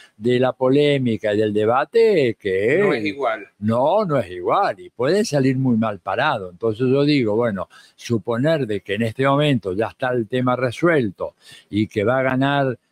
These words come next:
Speaker 1: eh, Donald Trump, es arriesgado. Entonces, ¿con quién hablas?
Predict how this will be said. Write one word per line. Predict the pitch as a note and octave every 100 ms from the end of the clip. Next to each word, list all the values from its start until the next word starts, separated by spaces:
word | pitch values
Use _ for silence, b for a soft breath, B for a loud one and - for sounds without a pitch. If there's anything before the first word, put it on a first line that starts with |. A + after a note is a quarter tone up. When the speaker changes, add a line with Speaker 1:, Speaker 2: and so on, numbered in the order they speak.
| _ -
Speaker 1:
eh, | A2+
Donald | A#2+ C3 D3+ D#3+
Trump, | F3+ G3 A#3 -
es | E3+
arriesgado. | D3+ C3 C#3 B2+ A2
Entonces, | A2 C#3+
¿con | E3 E3
quién | C#3+ G3 G3+
hablas? | G#3 D#3+ A2 F#2+ E2+ -